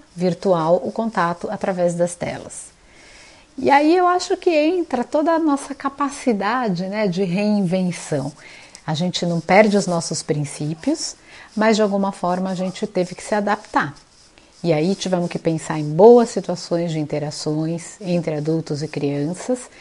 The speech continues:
E a tela que a gente fala, então, não é aquela tela da passividade, não. É uma tela que promove contato, onde a criança vai ouvir a professora cantando uma canção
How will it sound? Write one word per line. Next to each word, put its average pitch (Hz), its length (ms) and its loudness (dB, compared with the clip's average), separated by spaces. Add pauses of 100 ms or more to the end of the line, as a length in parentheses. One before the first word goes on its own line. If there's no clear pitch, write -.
(280)
E 185 80 6
a 196 80 6
tela 226 500 2
que 220 120 -2
a 185 40 0
gente 175 240 -6
fala, 165 360 -6
então, 226 400 0 (260)
não 226 140 -6
é 262 140 0
aquela 269 360 0
tela 247 560 -2 (580)
da 220 140 -2
passividade, 226 840 0
não. 175 280 -2 (320)
É 160 120 -4
uma 175 180 0
tela 175 340 -2
que 185 160 -6
promove 269 640 0
contato, 185 920 -4
onde 233 180 -2
a 247 40 4
criança 220 340 -2
vai 208 240 2
ouvir 196 380 -2
a 185 60 0
professora 180 680 -4 (480)
cantando 202 540 2
uma 175 120 0
canção 170 720 -4